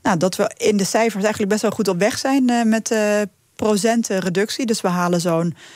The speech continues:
ja, zo'n, zo'n gemiddeld zo'n zes procent productie, eh, in de laatste drie jaar. Dat is eigenlijk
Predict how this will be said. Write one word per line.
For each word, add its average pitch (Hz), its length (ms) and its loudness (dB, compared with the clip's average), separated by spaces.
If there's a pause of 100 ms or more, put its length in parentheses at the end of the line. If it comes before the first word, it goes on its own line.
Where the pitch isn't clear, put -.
(200)
ja, 170 300 0
zo'n, 165 300 0
zo'n 165 420 -4 (160)
gemiddeld 190 400 2
zo'n 175 140 2
zes 180 220 0
procent 180 420 0
productie, 233 600 0
eh, 247 60 2
in 233 80 0
de 214 80 0
laatste 214 280 0
drie 208 180 0
jaar. 202 300 0
Dat 196 160 0
is - 60 -8
eigenlijk 185 400 -4